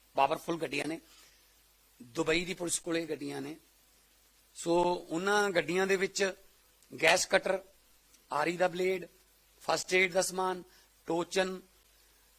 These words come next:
ਕੋਈ ਟਰੱਕ ਖਰਾਬ ਹੋ ਗਿਆ, ਕੋਈ ਵਹੀਕਲ ਖਰਾਬ ਹੋ ਕੇ ਖੜ ਗਿਆ, ਉਹਨੂੰ ਪਾਸੇ ਕਰਨਾ। ਆਪਾਂ ਪਿਛਲੇ ਦਿਨੀ,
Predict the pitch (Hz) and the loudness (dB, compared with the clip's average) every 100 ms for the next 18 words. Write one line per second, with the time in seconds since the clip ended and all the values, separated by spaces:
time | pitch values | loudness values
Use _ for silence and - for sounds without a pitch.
0 | _ _ _ _ 156 151 185 185 185 180 | _ _ _ _ -10 0 0 0 0 2
1 | 180 175 175 185 190 190 - _ _ _ | 2 0 0 -2 -2 -8 -10 _ _ _
2 | _ _ - 139 151 151 170 196 185 165 | _ _ -20 -12 0 0 2 0 0 4
3 | 175 190 185 175 185 180 196 202 - 170 | 6 4 -2 -2 -2 0 -2 -2 -2 -2
4 | - 185 190 185 185 180 - _ _ _ | 0 -4 -4 -8 -10 -14 -16 _ _ _
5 | _ _ _ _ _ _ _ 170 185 185 | _ _ _ _ _ _ _ -6 2 2
6 | 185 - - _ _ _ _ _ _ _ | 2 -4 -18 _ _ _ _ _ _ _
7 | - 170 - 196 220 220 180 185 185 160 | -12 -8 -4 4 4 4 0 -4 -6 -8